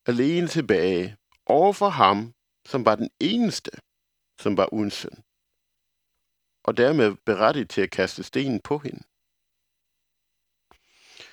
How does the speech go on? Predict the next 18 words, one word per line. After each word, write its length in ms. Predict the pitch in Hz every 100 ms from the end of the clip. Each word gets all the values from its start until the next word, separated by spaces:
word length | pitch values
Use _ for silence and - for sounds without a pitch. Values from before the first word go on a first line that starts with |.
| _ _ _ _ _ _ _ _ _
Hun 100 | 113
så 300 | - 123 135
ham 200 | 127 117 -
ind 140 | 165
i 40 |
øjnene 680 | 135 98 107 113 87 117 - -
og 120 | 123
mødte 240 | 120 160 160
et 100 | -
kærligt 440 | 117 120 131 101
blik 440 | 107 143 - - _ _ _ -
og 160 | 127 -
ordene, 520 | 120 117 104 95 - _ _ _ _
"Heller 320 | - 120 123 123
ikke 300 | 143 147 117
jeg 440 | 101 98 98 104 _ _ _
fordømmer 460 | - 107 92 85
dig." 240 | 71 -